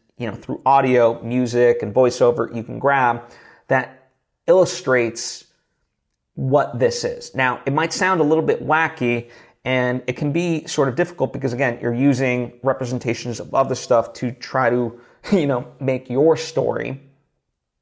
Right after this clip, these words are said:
Uh, so there is a lot of creativity and craft that goes into it, but when done right, it can be, you know,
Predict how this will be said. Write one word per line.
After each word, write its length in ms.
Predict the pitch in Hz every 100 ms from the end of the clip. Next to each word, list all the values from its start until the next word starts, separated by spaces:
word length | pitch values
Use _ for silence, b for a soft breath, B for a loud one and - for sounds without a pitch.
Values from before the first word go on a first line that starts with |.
| _ _ b b b b b b b -
Uh, 220 | - - -
so 460 | - 135 127 127 -
there 220 | 123 139
is 600 | 147 143 135 113 - - _ _ _ _ _ _ _ _ _ _ _ _ _ -
a 40 |
lot 140 | 139 131
of 100 | 123
creativity 680 | - 127 - 131 131 - -
and 400 | 107 110 110 -
craft 460 | - 123 127 -
that 140 | 113 -
goes 200 | 110 123
into 380 | 180 - 123
it, 340 | 117 104 - b b b b b b b _
but 380 | 127 147 135 120
when 180 | 131 123
done 280 | 139 123
right, 260 | 135 139 120 -
it 140 | 127
can 240 | - 123 110
be, 540 | 120 113 110 113 _ _ _ _
you 100 | 120
know, 180 | 98